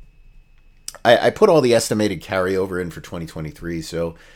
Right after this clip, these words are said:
twenty twenty-three salary cap numbers on O T C do reflect that now. Uh, but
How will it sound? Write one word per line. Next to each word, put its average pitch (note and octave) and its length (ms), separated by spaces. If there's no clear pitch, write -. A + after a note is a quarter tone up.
twenty C#3 220
twenty-three G#2+ 540
salary F#2+ 380
cap G2 220
numbers G2+ 320
on E2+ 100
O E2+ 120
T E2+ 180
C E2 180
do D#2+ 160
reflect D#2+ 440
that G2+ 200
now. C3 260
Uh, G#2 400
but G#2 420